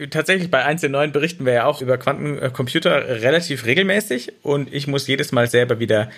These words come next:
nochmal in meinen Notizen vor den Gesprächen mit den, äh, Quantenphysikern, den Gründern und so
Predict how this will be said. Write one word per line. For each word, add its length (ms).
nochmal 260
in 100
meinen 200
Notizen 400
vor 120
den 140
Gesprächen 480
mit 180
den, 300
äh, 240
Quantenphysikern, 640
den 160
Gründern 420
und 140
so 200